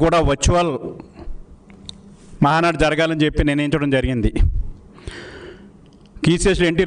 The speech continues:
రామారావు గారు తెలుగుదేశం పార్టీ రెండు వందల, పద్దెనిమిది వందల ఎనభై రెండు, పంతొమ్మిది వందల ఎనభై రెండులో పెట్టినప్పుడు, మరి ఆయన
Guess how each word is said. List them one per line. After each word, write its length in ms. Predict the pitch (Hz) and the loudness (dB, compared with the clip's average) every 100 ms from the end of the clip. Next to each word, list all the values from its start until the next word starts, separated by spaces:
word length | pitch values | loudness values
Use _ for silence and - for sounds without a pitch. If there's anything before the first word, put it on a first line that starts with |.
| 170 | 2
రామారావు 320 | 170 170 170 | 2 2 2
గారు 180 | 160 151 143 - - - - - - - - - - - - - - - - 143 | 0 0 0 2 2 2 0 0 -2 -6 -6 -10 -20 -18 -18 -18 -20 -20 -4 0
తెలుగుదేశం 400 | 151 185 180 175 | 2 2 2 2
పార్టీ 160 | 170 170 | 2 2
రెండు 180 | 160 165 | 0 0
వందల, 160 | 165 147 - | 0 0 0
పద్దెనిమిది 260 | 156 165 | 2 0
వందల 160 | 160 151 | 0 0
ఎనభై 160 | 156 156 | 0 0
రెండు, 120 | 156 | 0
పంతొమ్మిది 280 | - 160 160 | 2 0 0
వందల 140 | 160 156 | -2 0
ఎనభై 120 | 165 | -2
రెండులో 180 | 160 165 160 | 0 0 0
పెట్టినప్పుడు, 400 | 160 165 160 147 135 - - - - - - - - - - - - - - - - | 0 2 0 -2 -2 0 0 -4 -14 -20 -20 -20 -20 -20 -20 -20 -20 -20 -20 -6 0
మరి 120 | 147 160 | 2 2
ఆయన 160 | 165 | 2